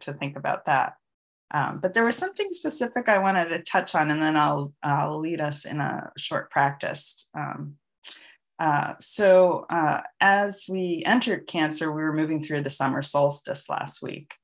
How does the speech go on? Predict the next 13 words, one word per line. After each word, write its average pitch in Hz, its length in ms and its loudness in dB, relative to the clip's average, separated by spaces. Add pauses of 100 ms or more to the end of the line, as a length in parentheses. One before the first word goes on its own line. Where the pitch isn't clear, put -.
(520)
And, 139 600 0 (220)
um, 135 340 -4
and 147 180 -4
so 143 560 0 (400)
at 165 140 -4
the - 80 -6
point 208 320 -2
of 180 80 0
summer 156 360 2
solstice, 139 1040 0
um, 135 540 -6
you 160 80 -8
know, 143 140 -4